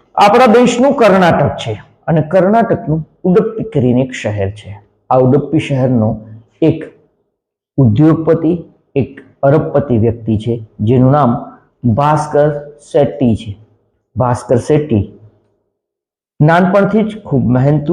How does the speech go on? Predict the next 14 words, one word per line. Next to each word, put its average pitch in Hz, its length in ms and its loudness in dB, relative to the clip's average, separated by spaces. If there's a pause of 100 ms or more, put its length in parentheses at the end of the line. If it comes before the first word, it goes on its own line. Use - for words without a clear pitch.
હતો 156 220 0 (280)
અને 135 180 0 (640)
તે 208 120 4 (360)
પોતાના 143 500 0
કામ 151 260 0
ધંધાને 135 420 2
જ - 40 -2 (100)
પોતાનો 110 420 0
ઈશ્વર 104 360 -2
માનતો. 90 400 -14 (840)
તેણે 160 160 2
ખૂબ 170 360 0
મહેનત 147 400 2
કરી, 160 220 0